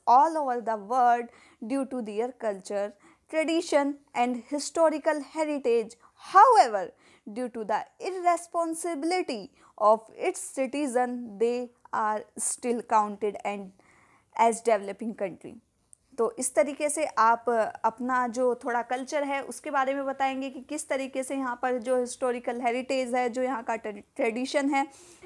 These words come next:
तो उसे हम संरक्षित करके रख सकते हैं। अगर हम इर्रेस्पॉन्सिबल पर्सन हैं,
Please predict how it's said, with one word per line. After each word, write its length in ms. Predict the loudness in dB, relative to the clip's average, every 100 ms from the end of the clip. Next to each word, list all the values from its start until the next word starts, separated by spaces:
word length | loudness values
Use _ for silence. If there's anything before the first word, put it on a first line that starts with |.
| -20 -14 2
तो 100 | 2
उसे 380 | 4 0 2 2
हम 160 | 2
संरक्षित 560 | 0 -2 -2 -4 -6 -6
करके 300 | -4 -4 -2
रख 160 | -4 -4
सकते 280 | -8 -4
हैं। 160 | -4 -4
अगर 280 | -2 -2 -2
हम 160 | -4 -8 -8
इर्रेस्पॉन्सिबल 880 | -6 2 2 0 -4 -4 -2 -4 -2
पर्सन 460 | -4 -6 -4 -6
हैं, 300 | -4 -6 -6